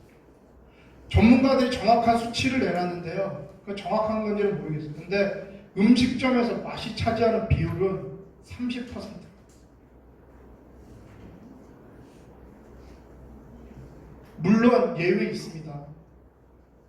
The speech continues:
그 할머니나 어머니의 그 기가 막힌 손맛을 내시는 분들 있잖아요.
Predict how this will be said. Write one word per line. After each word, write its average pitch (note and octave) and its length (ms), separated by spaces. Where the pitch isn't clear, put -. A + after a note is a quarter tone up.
그 D#3+ 360
할머니나 A#3 920
어머니의 F#3+ 600
그 D#3+ 340
기가 - 340
막힌 - 280
손맛을 A#3+ 500
내시는 F3+ 300
분들 E3 240
있잖아요. D3 480